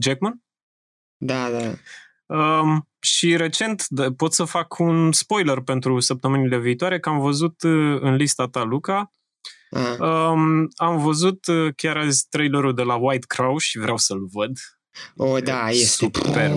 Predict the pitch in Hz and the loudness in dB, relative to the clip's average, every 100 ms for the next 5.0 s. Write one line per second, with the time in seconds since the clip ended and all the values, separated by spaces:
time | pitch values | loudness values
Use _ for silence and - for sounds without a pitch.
0 | 147 143 135 131 127 120 131 147 156 139 | 0 0 0 0 -2 0 0 2 0 0
1 | 139 131 127 131 147 143 139 131 127 127 | 0 0 0 0 -2 -2 -2 -2 -2 -4
2 | 123 117 117 110 - 113 113 110 110 - | -2 -2 -2 -6 -2 -2 0 -2 -4 -8
3 | _ - 123 120 - 120 127 123 - - | _ -4 -2 0 2 2 2 0 -4 -6
4 | - - 131 139 143 135 127 127 120 | -8 -4 0 2 2 2 0 0 0